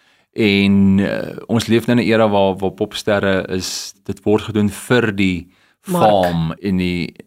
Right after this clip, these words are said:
Speaker 1: alles wat daarmee saamgaan. En hier gaan ons 'n bietjie terug en na kyk na musiek wat gevul is met emosie.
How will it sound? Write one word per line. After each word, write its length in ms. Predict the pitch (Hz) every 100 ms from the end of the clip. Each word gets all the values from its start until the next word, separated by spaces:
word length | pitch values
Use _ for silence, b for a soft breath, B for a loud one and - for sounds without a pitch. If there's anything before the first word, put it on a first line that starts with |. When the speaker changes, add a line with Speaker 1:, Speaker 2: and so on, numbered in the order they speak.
| _
Speaker 1:
alles 160 | - 104
wat 80 | 90
daarmee 260 | 87 98
saamgaan. 500 | 92 90 85 80 90
En 200 | 90 95
hier 300 | 95 98 123
gaan 100 | 123
ons 100 | 151
'n 60 | -
bietjie 140 | 139
terug 220 | - 127
en 100 | 127
na 220 | 113 104 107
kyk 260 | 127 113
na 80 | 120
musiek 360 | 113 107 107 -
wat 160 | 101
gevul 460 | - - 107 - 143
is 160 | 139
met 160 | 143 127
emosie. 680 | 107 104 87 82 - 80